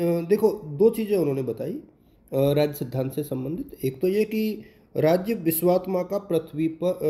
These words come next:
पृथ्वी पर अवतार है, यानी ईश्वर का अवतार है। राज्य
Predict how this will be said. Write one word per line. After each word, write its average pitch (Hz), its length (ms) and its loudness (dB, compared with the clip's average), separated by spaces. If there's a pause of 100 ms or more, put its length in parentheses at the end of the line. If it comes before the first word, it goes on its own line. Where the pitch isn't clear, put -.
(840)
पृथ्वी 160 300 2
पर 165 180 2
अवतार 120 520 -4
है, 107 260 -12 (140)
यानी 135 360 -2
ईश्वर 143 320 0
का 117 180 -4
अवतार 113 340 -6
है। 120 60 -2
राज्य 135 360 -4